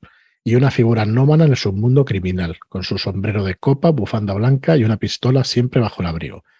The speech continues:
Le encantaba ser más listo que la, que la policía. Los anarquistas, Luigi Parmigiani, anarquista italiano que hizo del robo una forma de poesía y tuvo una larga carrera como falsificador de arte.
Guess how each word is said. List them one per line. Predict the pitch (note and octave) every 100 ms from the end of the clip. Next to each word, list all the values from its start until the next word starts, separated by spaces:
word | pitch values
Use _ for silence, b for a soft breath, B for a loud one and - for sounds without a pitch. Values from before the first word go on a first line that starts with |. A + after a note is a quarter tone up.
| _ _ _ _ -
Le | A2
encantaba | G2+ G2 A#2+
ser | A#2+ G#2+
más | G2+ F#2+
listo | A#2 D3
que | C3
la, | F#2 - _
que | -
la | F2+
policía. | D#2 C2 - - - _ _ _ _ _ _ _ _ _ _ _ _ _ _ _ _ _ _ -
Los | F2+ F2+ -
anarquistas, | A#2 F#2 C3+ - C#3 D3
Luigi | G#2 G#2+ G#2+
Parmigiani, | A2+ G#2+ G2 B2+ C3 F3 - _ _ _ _
anarquista | - G#2 G#2 B2+ C3+
italiano | B2+ A#2 C3+ D3
que | A2
hizo | - C#3 B2+ A#2+ A2 G#2 G2+
del | G2+ G#2
robo | A2+ B2 C3+
una | A#2+
forma | - A#2 B2
de |
poesía | A2 G2+ F#2+ A#2+ C#3 C#3
y |
tuvo | A2+ A2+
una | A2 G#2
larga | C3 C3+
carrera | B2+ A2 B2+ D3+
como | G#2 G2
falsificador | F#2+ - F#2 G#2 A#2 G#2
de | E2
arte. | - -